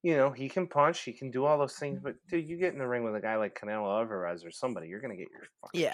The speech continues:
Speaker 1: shit
Speaker 2: I mean,
Speaker 1: knocked
Speaker 2: not,
Speaker 1: in.
Speaker 2: you don't even have to fight the best in the world.
Speaker 1: No.
Speaker 2: Just fight a boxer, bro. <laughs> And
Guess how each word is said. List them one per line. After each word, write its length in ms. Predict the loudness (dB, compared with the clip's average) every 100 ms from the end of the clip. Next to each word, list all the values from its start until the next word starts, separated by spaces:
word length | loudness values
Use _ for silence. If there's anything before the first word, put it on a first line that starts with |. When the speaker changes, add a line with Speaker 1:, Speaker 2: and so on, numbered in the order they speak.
| -2
Speaker 1:
shit 240 | -6 -2 4
Speaker 2:
I 60 |
mean, 160 | 6 8
Speaker 1:
knocked 200 | 8 6
Speaker 2:
not, 0 |
Speaker 1:
in. 120 | 4
Speaker 2:
you 60 | 2
don't 140 | 4
even 160 | 4 4
have 180 | 2 -2
to 80 | -2
fight 280 | 0 0
the 60 | 0
best 300 | 0 0 -2
in 60 | -4
the 80 |
world. 220 | -4 -4 -4 -12 -18 -16 -14 -12 -8
Speaker 1:
No. 80 | 4
Speaker 2:
Just 240 | 4 8
fight 200 | 8 10
a 60 | 8
boxer, 580 | 10 8 8 4 0 -2
bro. 260 | -4 -4 -6
<laughs> 40 |
And 120 | 2